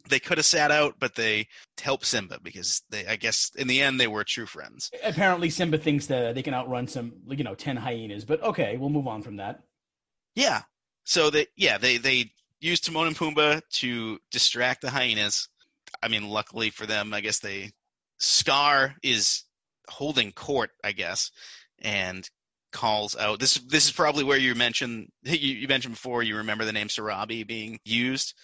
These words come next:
Speaker 1: Scar just, like, yells the name Sarabi.
Speaker 2: Mm.
Speaker 1: And that's like, "Sarabi!" So that's probably where you rec-, remember that from. Simba confronts Scar, and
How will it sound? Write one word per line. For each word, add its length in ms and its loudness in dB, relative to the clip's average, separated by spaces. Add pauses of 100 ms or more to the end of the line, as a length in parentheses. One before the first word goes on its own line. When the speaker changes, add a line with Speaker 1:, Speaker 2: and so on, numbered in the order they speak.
(220)
Speaker 1:
Scar 500 4
just, 180 -2
like, 160 -2
yells 640 0
the 80 2
name 280 0
Sarabi. 640 -2 (260)
Speaker 2:
Mm. 380 -6 (340)
Speaker 1:
And 100 -8
that's 180 -2
like, 100 -16
"Sarabi!" 1200 2 (340)
So 140 0
that's 140 2
probably 260 0
where 100 0
you 140 0
rec-, 160 -2 (180)
remember 240 2
that 220 2
from. 340 -10 (420)
Simba 360 4
confronts 460 0
Scar, 440 4 (760)
and 460 2